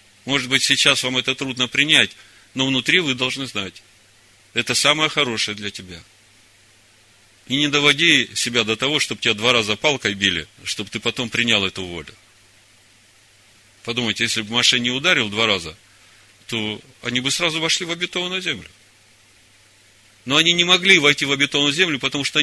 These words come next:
они были не готовы. Моше говорит во Второзаконии: «Из-за вас Всевышний не разрешил мне».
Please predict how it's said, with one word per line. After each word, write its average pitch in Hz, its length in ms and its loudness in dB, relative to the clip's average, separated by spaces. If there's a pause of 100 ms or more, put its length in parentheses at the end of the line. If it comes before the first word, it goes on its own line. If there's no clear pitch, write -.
они 139 200 0
были 135 260 0
не 147 140 0
готовы. 143 480 -2
Моше 131 300 0
говорит 127 380 0 (140)
во 123 100 -2
Второзаконии: 123 720 -2 (300)
«Из-за 151 320 4
вас 160 300 6
Всевышний 123 760 -2
не 113 160 -4
разрешил 110 480 -4
мне». 92 220 -8